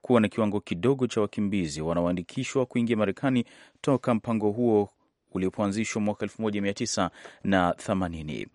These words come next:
Hatua hii ni moja ya zile ambazo zinashughulikia masuala ya uhamiaji,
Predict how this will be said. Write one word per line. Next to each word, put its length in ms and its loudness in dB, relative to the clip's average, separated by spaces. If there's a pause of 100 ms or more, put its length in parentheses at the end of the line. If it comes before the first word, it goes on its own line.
(360)
Hatua 320 6
hii 560 2
ni 720 4
moja 560 2 (240)
ya 180 4
zile 340 2
ambazo 520 2
zinashughulikia 880 0
masuala 580 2
ya 300 2
uhamiaji, 720 0